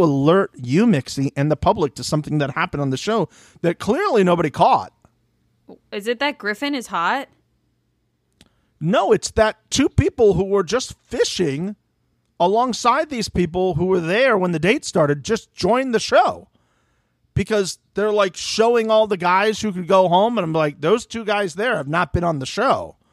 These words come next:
Speaker 2: The blonde
Speaker 1: Uh,
Speaker 2: one?
Speaker 1: security. Yeah.
Speaker 2: The blonde guy I've never seen before. And this Griffin guy that they sent home, I had never seen before. He's hot as fuck. They fucked up. That guy is cute.
Speaker 1: They fucked up. Well, he was there fishing. That's why.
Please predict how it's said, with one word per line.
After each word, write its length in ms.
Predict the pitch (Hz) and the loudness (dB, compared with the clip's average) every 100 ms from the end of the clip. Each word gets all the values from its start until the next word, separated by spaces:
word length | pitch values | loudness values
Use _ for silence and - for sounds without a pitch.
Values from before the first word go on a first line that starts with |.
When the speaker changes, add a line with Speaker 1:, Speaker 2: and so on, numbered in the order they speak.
| - | -14
Speaker 2:
The 80 | |
blonde 340 | 202 208 - 147 | -12 -8 -4 -2
Speaker 1:
Uh, 80 | 143 | -2
Speaker 2:
one? 100 | 302 | -2
Speaker 1:
security. 640 | - - 214 320 165 170 214 _ _ _ _ _ _ _ | -4 2 2 2 -2 -4 -6 _ _ _ _ _ _ _
Yeah. 460 | 214 359 381 151 143 _ _ _ | -8 0 2 0 -6 _ _ _
Speaker 2:
The 80 | 226 | -10
blonde 320 | 262 285 339 | -4 -2 0
guy 220 | 311 277 | 2 2
I've 100 | 269 | 2
never 220 | 254 240 | 0 -2
seen 260 | 233 - 220 | -4 -4 -6
before. 520 | 202 185 175 156 170 - | -6 -6 -2 -2 -4 -8
And 240 | - 226 240 | -2 -2 0
this 160 | 277 | -4
Griffin 400 | - 269 403 403 | -4 -6 -4 -4
guy 180 | 302 277 | 0 0
that 120 | 269 262 | 0 -2
they 120 | 269 | -2
sent 320 | 277 320 285 | -2 -4 -4
home, 520 | 247 262 302 320 196 185 - - | -4 -4 -2 -4 -6 -10 -18 -4
I 140 | 220 | 0
had 180 | 233 220 | 0 0
never 260 | 220 220 208 | -2 -2 -4
seen 220 | - 220 | -8 -12
before. 300 | 196 208 202 | -12 -8 -8
He's 180 | 208 320 | -6 -12
hot 220 | - 247 | 0 2
as 120 | 254 - | 2 0
fuck. 340 | 277 233 160 - | 2 2 0 -4
They 180 | 226 | -6
fucked 360 | 285 269 269 - | -2 -2 -2 -2
up. 260 | 233 165 - - | -4 -4 -6 -4
That 160 | 220 | -4
guy 140 | 294 349 | -2 -4
is 160 | 196 | -4
cute. 400 | - - 220 208 | -12 -16 -8 -4
Speaker 1:
They 160 | 170 196 | 2 2
fucked 340 | 190 233 208 - | 2 2 2 4
up. 300 | 277 - _ _ _ - | 2 2 _ _ _ 0
Well, 80 | 220 | 4
he 140 | 269 | 4
was 160 | 247 190 | 2 0
there 180 | 240 | 0
fishing. 400 | 233 294 294 156 | 0 -2 -2 -4
That's 240 | 139 226 - | 0 0 0
why. 400 | 165 110 156 | -4 -2 -4